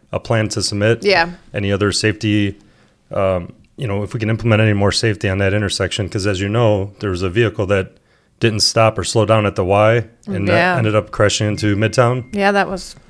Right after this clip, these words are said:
Speaker 2: horrible.
Speaker 1: Yeah, so, I mean, if there's anything we could do to make that intersection safer as well.
Speaker 2: Definitely.
Speaker 1: And then we, um, leading on to some of that economic development, we are, uh, looking at getting water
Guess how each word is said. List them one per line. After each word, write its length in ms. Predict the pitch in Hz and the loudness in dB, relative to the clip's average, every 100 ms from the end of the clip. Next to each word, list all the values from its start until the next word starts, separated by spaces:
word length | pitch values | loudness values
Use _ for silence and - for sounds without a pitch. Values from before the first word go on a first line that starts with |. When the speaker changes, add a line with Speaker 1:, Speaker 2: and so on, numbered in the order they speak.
| - | -16
Speaker 2:
horrible. 560 | 185 196 233 196 190 | -2 2 2 2 2
Speaker 1:
Yeah, 300 | 117 107 98 | 2 2 2
so, 260 | 98 - 98 | -2 -4 -2
I 60 | 104 | 0
mean, 320 | 104 101 92 - - - | 0 -2 -6 -12 -18 -12
if 140 | 110 | -8
there's 220 | 110 98 | -6 -2
anything 240 | 113 104 107 | -2 0 -2
we 80 | 107 | -2
could 80 | 104 | 0
do 100 | 104 | 2
to 200 | 98 90 - | 2 -2 -6
make 180 | 107 98 | -6 -2
that 180 | 95 - _ - | -4 -4 _ -6
intersection 460 | 110 - 110 107 | -4 0 -2 -2
safer 320 | 92 113 92 95 | 0 0 0 -2
as 100 | 95 | 2
well. 300 | 110 104 107 - | 4 6 4 -2
Speaker 2:
Definitely. 680 | - 208 202 180 135 190 196 190 - - - - | -2 -2 0 -6 -4 -6 -6 -10 -16 -16 -18 -8
Speaker 1:
And 60 | 117 | 2
then 280 | 117 117 113 | 4 4 4
we, 240 | 135 135 | 6 6
um, 520 | 123 120 117 117 - - - - - | 6 4 2 0 -6 -16 -14 -14 -2
leading 300 | 143 139 135 | 2 4 6
on 100 | 120 | 4
to 140 | 127 | 2
some 120 | - | 2
of 60 | 127 | 4
that 160 | 117 113 | 4 4
economic 400 | 120 120 113 107 | 0 2 2 2
development, 720 | 101 113 113 107 107 113 - | 4 6 6 2 -2 -4 -12
we 240 | 127 123 113 | -4 2 4
are, 380 | 110 104 98 95 _ _ | 6 4 2 -6 _ _
uh, 140 | 101 | -2
looking 260 | 107 127 120 | 2 4 4
at 200 | 113 110 | 2 4
getting 300 | 117 110 101 | 2 4 4
water 520 | 104 117 139 131 131 | 6 6 6 4 -2